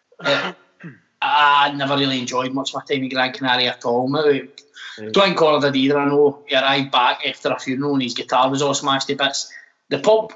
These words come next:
Speaker 1: wasn't
Speaker 2: That's right.
Speaker 1: made for what we played. It was, it was a sort of wine bar type thing, and aye, it was an Irish bar, but the whole way we were treated out there was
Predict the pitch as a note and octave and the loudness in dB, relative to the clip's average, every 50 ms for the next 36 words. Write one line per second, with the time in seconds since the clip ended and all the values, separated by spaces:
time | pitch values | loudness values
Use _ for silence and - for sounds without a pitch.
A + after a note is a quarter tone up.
0 | - - - E3+ D#3+ D#3 D#3 D#3 C#3+ C#3 C#3 C3+ C#3+ D3+ D3+ - - - D3+ C3+ | -16 -6 -2 0 0 0 0 0 2 2 2 2 0 -2 -4 -4 -2 -2 -2 0
1 | B2+ D3 D3 - - C#3+ C3+ C3+ C#3 - C#3+ C3+ C#3 C#3+ C#3+ D#3+ D3+ D#3 C#3+ C3+ | 0 -2 -2 -2 0 0 0 0 0 -2 -4 -4 -2 -2 -2 -2 -2 -2 -2 -4
2 | - C#3+ - D3+ D3 D3 C#3 C3+ - - E3 D#3+ F#3 - F3 D3 B2+ B2 B2 B2+ | -4 -6 -8 -10 -8 -6 -4 -2 0 2 2 2 2 2 0 -2 -2 -2 -4 -2
3 | C3 C3 D#3+ D3 C#3+ - - F3 D3+ C#3+ C3 - D#3 C#3+ C3+ B2+ C3 B2+ C3 C3+ | 0 2 2 2 0 0 -2 -2 -2 -2 -4 -4 -4 -4 -4 -4 -2 -2 0 0
4 | C#3+ D3 C#3+ C3 B2 A#2 A#2 A#2 A#2+ B2+ B2 B2 - - C3 A#2+ A#2+ C3+ C3+ C#3+ | 0 0 -2 -4 -8 -8 -4 -4 -4 -4 -4 -6 -4 0 2 2 2 2 2 0
5 | C3+ C3+ - - - - - - - _ _ _ _ _ _ _ _ - - _ | -2 -2 -2 -6 -14 -16 -20 -20 -20 _ _ _ _ _ _ _ _ -20 -4 _
6 | - D#3+ G3 A#3 B3+ A3+ F#3+ F3 F3 F3 F3 E3+ E3 D3 - - D3 C#3 F3+ F3+ | 4 4 6 6 6 6 6 6 6 4 4 2 0 0 -2 -4 -6 -4 -2 -2
7 | F3 F#3 F#3 F3+ F3 E3+ D#3+ D3+ C#3+ C3+ - - - - - - | -2 -2 0 0 0 0 0 -2 -2 -2 -2 -4 -4 -6 -10 -18